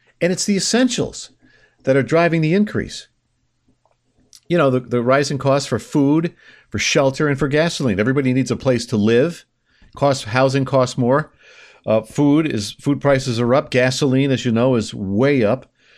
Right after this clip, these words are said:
And, uh, you need food to live, you need a place to live, and you need gasoline to get you to work so you can, you know, buy the food and pay for a mortgage.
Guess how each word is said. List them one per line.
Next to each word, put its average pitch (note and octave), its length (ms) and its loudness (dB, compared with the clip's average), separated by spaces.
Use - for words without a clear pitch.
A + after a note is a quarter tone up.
And, B2 380 2
uh, A#2 220 2
you A#2 100 -2
need C3 300 0
food D3+ 220 2
to C3+ 80 0
live, C#3+ 300 2
you C3+ 80 0
need B2+ 140 2
a A2 40 -4
place C#3+ 320 0
to D3 80 -2
live, C3 240 2
and C3 100 -2
you A#2 60 2
need B2 220 0
gasoline C3 560 0
to B2+ 80 -2
get B2+ 180 -2
you C3+ 60 -2
to B2 80 0
work D3+ 280 0
so C#3 120 -2
you A#2+ 80 0
can, B2 320 -4
you D#3+ 100 -6
know, A2+ 180 2
buy B2 300 2
the A#2+ 100 -2
food D3 300 0
and C3 260 -2
pay D3+ 140 0
for D#3 120 -2
a D#3 60 -2
mortgage. F3+ 580 -2